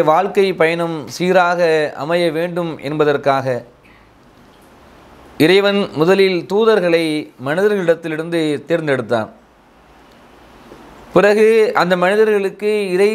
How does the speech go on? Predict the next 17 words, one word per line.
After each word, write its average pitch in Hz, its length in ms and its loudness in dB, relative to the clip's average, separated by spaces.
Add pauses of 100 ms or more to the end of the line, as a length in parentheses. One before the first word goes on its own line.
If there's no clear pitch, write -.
(140)
செய்தியை 190 460 -2 (220)
அறிவிப்பதற்காக 151 800 0 (1800)
வேதங்களை 220 580 4 (360)
ஒவ்வொரு 208 260 4 (100)
நபிமார்களுக்கு 196 720 -2 (160)
என 151 80 -6 (1500)
அந்த 190 100 0 (140)
சமுதாய 220 360 2 (140)
மக்களுடைய 190 480 -4 (460)
கால 202 200 2 (220)
சூழ்நிலைகளுக்கு 190 600 -6 (120)
ஏற்ப 196 180 -4 (460)
இறைவன் 185 320 -4 (180)
அவனுடைய 170 300 -2 (120)
வார்த்தைகளை 185 540 -4 (220)
வேதமாக 175 440 -2 (360)
மக்களுக்கு 165 360 -6